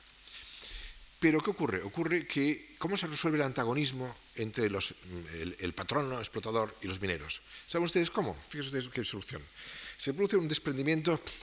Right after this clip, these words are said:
de, de Grisú. Y quedan atrapados en la mina, nada menos que la hija del patrono con el líder minero, juntos. Entonces, claro, hay que enviar, hay que bajar todos abajo <laughs> para ayudar a salvar a la hija del, del patrono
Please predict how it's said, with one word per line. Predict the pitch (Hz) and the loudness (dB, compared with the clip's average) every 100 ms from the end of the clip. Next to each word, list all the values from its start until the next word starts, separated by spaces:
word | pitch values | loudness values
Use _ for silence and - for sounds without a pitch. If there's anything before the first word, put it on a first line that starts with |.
| - 135 | -6 2
de, | 113 113 107 95 | 6 8 8 6
de | 95 98 | 4 6
Grisú. | 95 - 85 - - - - - - - - | 6 4 0 -6 -14 -16 -14 -12 -10 -12 -2
Y | 160 | 4
quedan | 214 208 | 8 10
atrapados | 202 180 127 82 80 - - | 8 6 6 4 0 -4 0
en | 202 214 | 4 6
la | 113 | 8
mina, | 135 123 147 139 - - | 8 8 4 -4 -10 2
nada | 214 170 | 4 6
menos | 139 151 | 6 6
que | - 127 180 - - - - - - | 4 4 2 -6 -14 -14 -12 -12 -6
la | 123 123 | 6 10
hija | 190 233 - 143 | 10 10 8 10
del | 131 123 | 10 10
patrono | 120 202 214 220 214 - - - | 6 8 8 4 0 -10 -16 2
con | 139 | 8
el | 139 | 10
líder | 156 165 151 | 10 10 10
minero, | 117 85 78 | 8 6 2
juntos. | - 131 90 - - - - - - - - - - - - - - - - - | 2 2 2 -4 -6 -8 -16 -18 -18 -18 -18 -18 -18 -18 -18 -18 -18 -20 -20 -12
Entonces, | - - | -8 0
claro, | 104 123 | 2 2
hay | 101 | 2
que | 101 | 2
enviar, | 104 110 139 - - - - - | 6 8 8 2 -10 -12 4 6
hay | 113 | 10
que | |
bajar | 113 120 110 | 10 10 8
todos | 127 123 117 | 10 10 12
abajo | 120 120 - 175 - - | 12 12 8 0 0 -6
<laughs> | - - | -6 -4
para | - | 2
ayudar | 101 101 113 - - - - | 4 6 4 2 -12 -14 -4
a | - | 0
salvar | 107 98 101 - - | 4 8 8 6 0
a | - | -4
la | 85 85 | -2 0
hija | 101 113 | 0 2
del, | 104 104 107 | 2 0 2
del | 98 92 | 2 2
patrono | 120 123 104 123 | 2 4 4 2